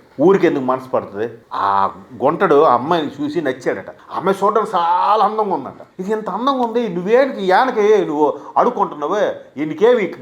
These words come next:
గతి పట్టింది, నువ్వు చక్కగా పని చేసుకొని చేసుకోవచ్చు కదా" అంటే, "నాకు ఎవరు లేరు, నేను ఒక అనాథని,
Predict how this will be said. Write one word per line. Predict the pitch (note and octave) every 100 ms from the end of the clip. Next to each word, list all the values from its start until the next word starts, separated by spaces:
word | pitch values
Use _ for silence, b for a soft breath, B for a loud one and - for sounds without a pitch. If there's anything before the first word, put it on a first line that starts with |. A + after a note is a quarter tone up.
| C3
గతి | -
పట్టింది, | F#3 E3+ B2+ F3 C3 - _ A#2
నువ్వు | A#2 C#3+
చక్కగా | D3+ E3+ D3+ A#2 - -
పని | E3+
చేసుకొని | G#3 G3 E3 D3 D#3+
చేసుకోవచ్చు | E3+ D#3 C#3 - A#2+
కదా" |
అంటే, | A#2+ B2 F#3 - B B
"నాకు | C#3 C#3 C#3+ C3
ఎవరు | C3 C3+ E3
లేరు, | D#3+ D3+ D3+ D#3+
నేను | D#3 C3 B2
ఒక |
అనాథని, | A#2 D3 D#3 C#3+ E3+ B2